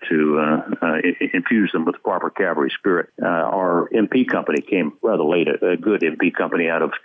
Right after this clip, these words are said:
Alabama, the two hundred fourteenth M P company. They were funny to me because they resisted the, the notion of going forward with the, uh, covering force, uh, for about a week. It took a lot of counseling by the sergeant major and myself to, uh, to convince them this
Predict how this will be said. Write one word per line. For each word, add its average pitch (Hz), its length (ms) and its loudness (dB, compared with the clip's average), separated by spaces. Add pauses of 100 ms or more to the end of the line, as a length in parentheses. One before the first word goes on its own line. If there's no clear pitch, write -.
(440)
Alabama, 80 540 -2
the - 80 -4
two 87 180 2
hundred 76 260 0
fourteenth 82 440 0 (300)
M 85 160 0
P 90 180 2
company. - 420 -2 (360)
They 123 60 2
were 101 240 2
funny 80 320 0 (140)
to - 40 -8
me 82 220 2
because 82 320 0
they 85 80 2
resisted 76 540 0
the, 78 180 0 (100)
the 78 60 2
notion 87 340 2
of 73 80 -4
going 87 300 0
forward 85 300 2
with 76 200 0
the, 76 160 0 (240)
uh, - 60 0 (160)
covering 85 300 -2
force, 82 360 0 (160)
uh, 78 200 0
for 82 300 2
about 92 280 -2
a 73 60 2
week. - 340 -2
It 120 100 -2
took 92 120 0
a 90 40 -2
lot 85 200 0
of - 100 -2
counseling 90 460 -2
by 73 100 0
the 73 140 -2
sergeant 80 260 0
major 80 240 2
and 73 80 -2
myself 78 540 0
to, 76 340 -2
uh, 73 100 -6 (140)
to 80 80 -2
convince 85 360 0
them 76 180 -4
this 78 120 0